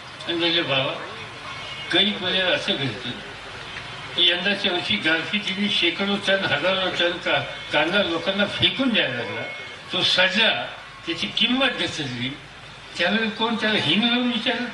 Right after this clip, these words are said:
आणि कधीतरी एकदा पैसे त्याला मिळाले, तर तुम्ही दंगा करता घरात, त्या ठिकाणी मारा घालता.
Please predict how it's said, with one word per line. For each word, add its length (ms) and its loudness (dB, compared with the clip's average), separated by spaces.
आणि 120 4
कधीतरी 680 4
एकदा 280 2
पैसे 360 -2
त्याला 260 -2
मिळाले, 480 -2
तर 60 2
तुम्ही 240 2
दंगा 320 2
करता 340 0
घरात, 300 0
त्या 100 0
ठिकाणी 300 -2
मारा 400 2
घालता. 280 -4